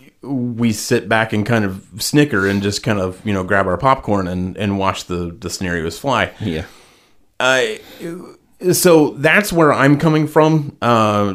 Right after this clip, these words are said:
Speaker 1: i-, in a nutshell. Um, we can talk about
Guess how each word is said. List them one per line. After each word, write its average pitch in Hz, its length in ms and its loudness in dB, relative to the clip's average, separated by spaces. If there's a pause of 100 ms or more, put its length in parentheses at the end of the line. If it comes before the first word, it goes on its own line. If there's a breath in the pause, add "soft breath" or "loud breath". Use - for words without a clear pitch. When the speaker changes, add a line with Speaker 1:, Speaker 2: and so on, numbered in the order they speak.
Speaker 1:
i-, - 300 -20
in 113 360 0
a 110 60 4
nutshell. 90 680 0 (100)
Um, 95 580 0 (880)
we 131 260 4
can 120 160 0
talk 127 280 0
about 113 440 2